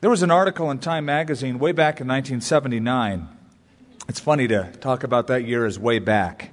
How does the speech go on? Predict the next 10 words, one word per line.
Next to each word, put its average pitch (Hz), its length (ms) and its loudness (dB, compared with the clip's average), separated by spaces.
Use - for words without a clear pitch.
but 107 260 0
the 143 120 6
article 190 360 4
was, 165 220 0
"Inflation, 185 680 -2
Who 175 160 2
Has 175 140 0
Hurt 190 220 -2
the 175 80 2
Worst?" 160 600 2